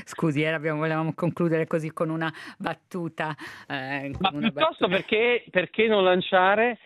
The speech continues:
Speaker 2: il meme coin della R S I, no? Anche,
Speaker 1: Ah, non
Speaker 2: avrebbe lo stesso valore,
Speaker 1: <laughs>
Speaker 2: cioè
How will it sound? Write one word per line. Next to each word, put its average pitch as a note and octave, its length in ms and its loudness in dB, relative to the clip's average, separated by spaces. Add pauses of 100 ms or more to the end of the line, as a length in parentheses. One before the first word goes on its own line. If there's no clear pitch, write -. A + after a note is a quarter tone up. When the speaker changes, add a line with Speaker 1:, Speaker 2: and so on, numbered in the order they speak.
(160)
Speaker 2:
il D3 180 0
meme F3+ 280 4
coin G#3+ 760 4
della C#3+ 760 6
R D#3+ 280 4 (120)
S - 20 -2
I, F#3+ 340 2
no? A3 300 0
Anche, D3+ 320 -2
Speaker 1:
Ah, - 40 4
non A3 180 0
Speaker 2:
avrebbe A3+ 380 4
lo G#3+ 80 6
stesso - 420 -2
valore, A3+ 540 6
Speaker 1:
<laughs> G#3+ 100 -12
Speaker 2:
cioè G#3+ 200 6